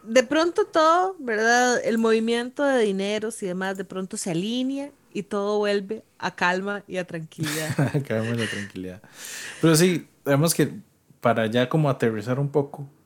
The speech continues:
Speaker 2: en los momentos, como, como dijimos al principio, hay muchos momentos en la vida en la que uno piensa en venderlos por necesidad, piensa en venderlos por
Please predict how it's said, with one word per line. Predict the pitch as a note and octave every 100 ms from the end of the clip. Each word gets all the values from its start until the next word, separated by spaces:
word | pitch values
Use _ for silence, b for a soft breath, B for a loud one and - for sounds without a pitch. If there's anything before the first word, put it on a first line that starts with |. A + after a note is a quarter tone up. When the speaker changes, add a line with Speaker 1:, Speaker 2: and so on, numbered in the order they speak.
| _ -
Speaker 2:
en | A2+ G#2+
los | G2+ G#2
momentos, | G#2 G2+ G#2+ A2+ - C3+ C3+ - - -
como, | G#2+ G2+ G#2 - F2+ G2+
como | A#2 A#2
dijimos | C#3 D3+
al | C#3+
principio, | - B2+ B2 - - _ _ _ _
hay | C#3
muchos | D#3 D#3+ D#3 D#3+
momentos | B2+ B2+ C#3 D3 D3
en | B2+
la | G2+
vida | G#2 A#2+
en | C3
la | B2
que | -
uno | A2+ B2 C3 b b b b b b b b b b _
piensa | - C3+ C#3+ C#3+ D#3
en | D3+
venderlos | A#2 A2 B2 C#3+ C#3+
por | C#3+
necesidad, | C3+ A#2 G#2+ - G#2 A#2+ C3+ C#3 C#3
piensa | B2 A#2+ B2
en | B2+
venderlos | A#2 G#2+ A2+ A#2 B2 A#2+
por | - A#2+ G#2+ G#2 G#2 G2+ G2